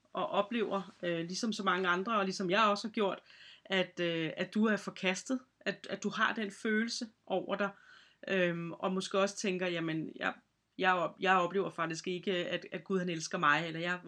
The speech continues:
jeg er heller ikke værd, jeg er ikke værd at elske," eller hvad for nogle tanker, du nu kan have, så kunne jeg godt tænke mig at bede den her bøn sammen med dig. Og at du, øh, at du bare, øh, som jeg altid siger, lægger hånden på dit hjerte,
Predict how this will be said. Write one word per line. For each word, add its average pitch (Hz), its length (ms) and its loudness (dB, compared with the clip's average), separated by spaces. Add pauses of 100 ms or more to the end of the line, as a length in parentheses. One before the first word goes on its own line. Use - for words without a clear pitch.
(100)
jeg 185 100 2
er 180 40 2
heller 185 180 -2
ikke 175 160 -6
værd, 175 380 -4
jeg 196 120 -2
er 180 40 2
ikke 180 180 -4
værd 175 180 -2
at - 120 -8
elske," 170 480 -4 (460)
eller 180 220 -4
hvad 180 160 2
for 196 120 -2
nogle 196 160 0
tanker, 170 400 0
du 185 100 -4
nu 170 160 -4
kan 170 120 -8
have, 175 180 -6 (460)
så - 180 -6
kunne 226 140 -2
jeg 202 60 0
godt 202 140 0
tænke 220 140 -2
mig 214 100 0
at 208 60 -10
bede 233 140 -4
den 202 120 -2
her 202 120 -2 (120)
bøn 220 160 -2 (260)
sammen - 340 -2
med 170 120 -4
dig. 160 100 -6 (1120)
Og 185 160 4
at 170 180 -2
du, 165 280 -2
øh, 156 340 -2 (500)
at 180 120 -10
du 196 60 -6
bare, 208 460 4
øh, 160 440 -4
som - 200 -4
jeg 156 100 0
altid 156 220 -8
siger, 180 240 -2
lægger 180 240 -2
hånden 196 280 -2
på 208 100 -2
dit 185 140 -4
hjerte, 196 400 0